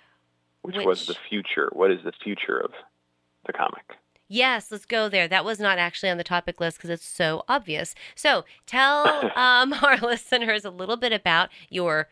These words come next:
Speaker 2: yes, your goal. Where are you going with this and what are you hoping for?
Speaker 1: So it's really, it's really a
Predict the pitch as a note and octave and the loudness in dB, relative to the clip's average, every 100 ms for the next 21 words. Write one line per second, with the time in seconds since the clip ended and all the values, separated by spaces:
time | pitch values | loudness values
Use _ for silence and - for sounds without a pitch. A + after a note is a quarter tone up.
0 | _ E3+ C#3+ - - F#3 D#3 D#3+ C#3 D3 | _ -2 0 -2 -6 -4 -2 -2 -2 -2
1 | E3+ G3+ A3 G3+ F3 E3+ D#3 - B2+ - | 0 0 0 -2 -2 -2 -4 -6 -6 -6
2 | D3 D#3 D3 E3 D#3+ C#3+ B2 C#3 - - | -10 -6 -6 -4 -6 -8 -10 -16 -18 -20
3 | - _ _ _ _ _ _ _ _ _ | -20 _ _ _ _ _ _ _ _ _
4 | _ _ _ - - _ _ _ _ _ | _ _ _ -20 -20 _ _ _ _ _
5 | _ - B2+ A#2 A2+ - - A2+ E3 G3 | _ 4 8 8 8 4 -6 -4 4 4
6 | D#3 - A#2 - C#3+ C#3+ A#2 | 4 0 -6 -2 2 4 2